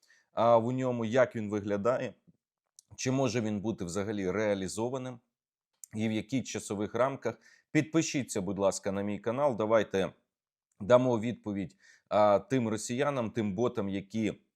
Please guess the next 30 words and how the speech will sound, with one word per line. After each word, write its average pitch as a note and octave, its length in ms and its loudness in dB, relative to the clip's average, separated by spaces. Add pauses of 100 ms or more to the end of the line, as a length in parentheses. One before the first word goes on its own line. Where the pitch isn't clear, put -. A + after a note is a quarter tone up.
(460)
системно A#2 640 2
намагаються G2 760 -2
понизити F#2 760 -4 (280)
видачу G#2 460 0
каналу, C3+ 480 -2
протидіють, A2 720 -4
тому G#2+ 180 -6
що G2 380 -2 (680)
бояться A#2 580 4
правди. D#2 400 0
Тому G#2 380 -6 (240)
з F#2 120 -6
вас B2+ 260 8
підписка G#2+ 580 -6
на G2+ 160 -4
цей D#3 240 0
мій D3 180 -4
канал A#2 460 -2
і B2 100 -4
на A#2 140 0
канал A2 420 -2 (200)
Мусієнко A#2 760 0
Подкасти, C3 600 -2
де G2 120 -4
ви F#2+ 100 -2
будете F#2+ 340 -6
бачити F#2+ 400 -2
більш F#2 360 -6
розлогі F#2+ 380 -4
інтерв'ю. G#2 520 -6